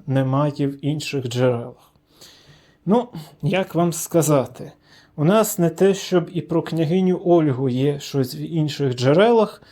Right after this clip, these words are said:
тому що в і-, е, іноземних джерелах у нас, е, наприклад, Ольга інколи значиться як правительниця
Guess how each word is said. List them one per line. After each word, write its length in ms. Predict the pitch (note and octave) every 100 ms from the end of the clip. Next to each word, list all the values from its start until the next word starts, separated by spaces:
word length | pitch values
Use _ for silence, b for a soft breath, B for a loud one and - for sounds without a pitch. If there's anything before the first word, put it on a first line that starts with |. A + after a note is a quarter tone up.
| B B B
тому 240 | D3 E3
що 260 | D#3 - D3
в 100 | D3 -
і-, 300 | D#3+ E3 -
е, 280 | D3 C#3+ B2+ B B
іноземних 540 | D#3 D#3+ D#3+ D#3+ D3+ D3
джерелах 520 | C#3+ F#3 A3+ G3 F3
у 40 |
нас, 360 | D#3 F3 - - D3+
е, 40 |
наприклад, 720 | C#3 B2+ C3 C#3 D#3+ D#3 C#3 -
Ольга 440 | E3 F3+ D3+ D#3+
інколи 560 | D3+ C#3+ D#3+ D#3 D3 C#3+
значиться 800 | B2+ D3 D#3 D3 C#3 - C#3+ D3 B B B B B B -
як 360 | C3+ D3 D3
правительниця 1040 | - C#3+ D3 D#3+ D#3+ C#3+ C#3 C3 - C3+